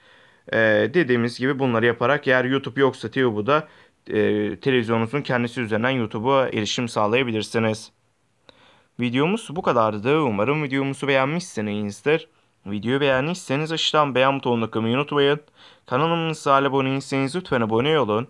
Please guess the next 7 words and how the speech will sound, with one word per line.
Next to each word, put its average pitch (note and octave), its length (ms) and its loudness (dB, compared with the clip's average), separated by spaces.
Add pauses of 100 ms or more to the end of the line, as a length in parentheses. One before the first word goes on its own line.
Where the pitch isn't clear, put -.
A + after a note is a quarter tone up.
(340)
Bir A2 120 -2
sonraki C#3 440 0
videomuzda C#3 540 0
görüşmek B2+ 460 -2
üzere. C#3+ 380 0 (280)
Hoşça A2 360 -4
kalın. C#3 360 2